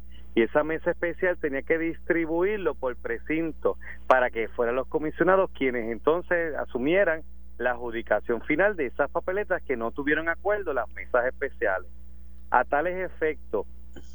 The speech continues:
en el día de ayer, la, los empleados de Java subdividieron esos maletines, así que una buena parte de los cientos, de esos ciento cincuenta y tres que encontraron, no es que encontraron,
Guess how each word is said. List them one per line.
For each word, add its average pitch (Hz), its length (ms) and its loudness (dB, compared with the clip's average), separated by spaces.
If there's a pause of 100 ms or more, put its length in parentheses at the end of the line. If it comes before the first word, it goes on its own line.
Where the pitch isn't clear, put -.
(240)
en 135 180 2
el 139 120 2
día 185 340 4
de 196 60 0
ayer, 175 440 -2 (340)
la, 123 440 4
los 120 440 2 (160)
empleados 131 720 2 (140)
de 123 100 -2
Java 135 520 0 (120)
subdividieron 165 920 2 (800)
esos 165 340 0
maletines, 180 640 0 (380)
así 123 320 6
que 151 180 4
una 175 300 0
buena 202 340 0
parte 190 440 -2
de 123 120 -2
los 113 180 0
cientos, 139 400 4
de 131 140 2
esos 160 300 -2
ciento 165 260 0
cincuenta 170 400 -2
y 165 60 -4
tres 170 200 -2
que 180 80 -2
encontraron, 170 600 0 (800)
no 139 300 6
es 202 80 4
que 226 120 2
encontraron, 151 720 0